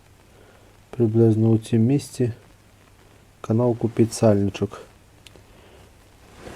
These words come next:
Канавку під сальничок я буду робити отаким різачком. Коротше, ширина різця десь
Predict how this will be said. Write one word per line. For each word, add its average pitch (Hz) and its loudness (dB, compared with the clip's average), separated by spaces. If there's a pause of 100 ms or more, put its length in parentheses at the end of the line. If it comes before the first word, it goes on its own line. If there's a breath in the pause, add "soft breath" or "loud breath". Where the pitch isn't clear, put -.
(120)
Канавку 123 0
під 113 -4
сальничок 113 0
я 117 2
буду 113 2
робити 110 2 (1300 soft breath)
отаким 110 0
різачком. 110 2 (1300)
Коротше, 127 0
ширина 120 4
різця 123 2
десь 113 -4